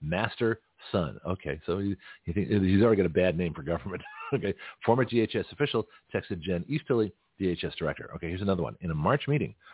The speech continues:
Laura Demlow, D E H M L O W, an F B I official. Well, there's another corrupt agency that, that, that should not exist, uh, 'cause they're not, uh, authorized by the Constitution. F B I official warned that the threat of subversive information on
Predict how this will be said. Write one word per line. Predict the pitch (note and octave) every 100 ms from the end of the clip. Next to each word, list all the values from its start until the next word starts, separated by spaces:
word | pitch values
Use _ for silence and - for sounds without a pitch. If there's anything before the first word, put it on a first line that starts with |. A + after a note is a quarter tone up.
| - -
Laura | F2 A#2 A#2+ G#2 F2 D#2+ D2
Demlow, | G#2 B2 B2+ G#2+ F2 E2+ C2 B1+ E2+ F2
D | E2 G2+ G#2 -
E | E2+ E2 -
H | E2+ - - -
M | F2+ F2 -
L | D2+ -
O | C#2+
W, | C2+ C3 D3 C#3+ -
an | E2
F | F2
B | - E2+
I | C3
official. | A#2+ F#2+ - B2 - - - -
Well, | C#3+
there's | A#2 C3
another | F#2 D2
corrupt | - D2+ D#2+
agency | D2 - - D#2
that, | D2
that, | D#2+ D#2 - C#2
that | D#2+ - -
should | D2+
not | D2+
exist, | C2+ C#2 D#2 - _ - - -
uh, | D#2 -
'cause | E2+
they're | F2
not, | E2+ D2+
uh, | -
authorized | E2+ - D#2+ D2
by | C#2+
the | -
Constitution. | C#2+ C2 D#2 C#2+ G#2 - _ -
F | F#2+
B | E2
I | A2
official | C#3 - E2 F#2 F#2 - - -
warned | F2+ C3+ D3+ D3
that | F#2+
the | D#2+ -
threat | - C3+ C#3 -
of | D#2 -
subversive | D#2+ - C3 D3+ - B2
information | F2 - E2 C3+ - B2 - - -
on | D2+